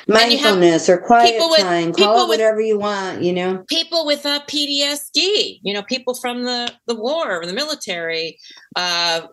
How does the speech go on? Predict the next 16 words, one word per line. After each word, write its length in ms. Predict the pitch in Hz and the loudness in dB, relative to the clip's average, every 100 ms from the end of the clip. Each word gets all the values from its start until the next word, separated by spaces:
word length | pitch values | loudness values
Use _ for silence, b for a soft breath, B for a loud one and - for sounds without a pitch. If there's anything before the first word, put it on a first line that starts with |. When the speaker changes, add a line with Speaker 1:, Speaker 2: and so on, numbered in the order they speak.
| _ - | _ -4
Speaker 1:
you 100 | 190 | -4
know, 100 | 185 | -4
police 400 | 240 285 359 - | -2 -2 -4 -4
officers, 800 | 202 185 180 - 175 165 160 180 | -4 -4 -10 -6 -6 -4 -6 -6
what 180 | 202 - | -6 -6
they 180 | 285 359 | -6 -6
have 220 | 208 - | -8 -10
to 100 | 185 | -8
go 180 | 180 170 - | -6 -6 -8
through, 420 | 175 170 175 170 - b b b _ _ | -10 -8 -8 -10 -14 b b b _ _
you 100 | 196 180 | -12 -10
know, 220 | 185 196 _ _ _ _ _ - | -10 -14 _ _ _ _ _ -6
all 300 | 277 480 415 | -4 -4 -4
of 60 | |
them. 260 | 110 - _ | -6 -10 _
Any, 200 | 220 294 | -4 -4